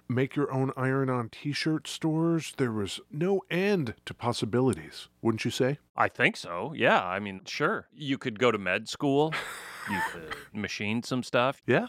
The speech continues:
Speaker 2: You could do drugs, get high.
Speaker 1: Yeah.
Speaker 2: Be a rock and roller.
Speaker 1: Exactly.
Speaker 2: I would probably go that route.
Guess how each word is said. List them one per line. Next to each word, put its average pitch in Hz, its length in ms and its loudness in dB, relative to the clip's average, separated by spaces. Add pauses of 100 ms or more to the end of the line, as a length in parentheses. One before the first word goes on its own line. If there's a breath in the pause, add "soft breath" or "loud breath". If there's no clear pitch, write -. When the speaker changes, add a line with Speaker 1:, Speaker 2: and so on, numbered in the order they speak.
Speaker 2:
You 95 140 -8
could 85 260 -12
do 104 160 0
drugs, 107 480 2
get 98 220 0
high. 95 460 2 (100)
Speaker 1:
Yeah. 208 260 4 (260)
Speaker 2:
Be 113 140 2
a 117 80 8
rock 117 260 6
and 101 160 -4
roller. 104 440 0 (180)
Speaker 1:
Exactly. 156 640 0 (140)
Speaker 2:
I 110 160 4
would 123 120 -2
probably 101 300 0
go 95 160 -4
that 87 220 0
route. 78 260 -8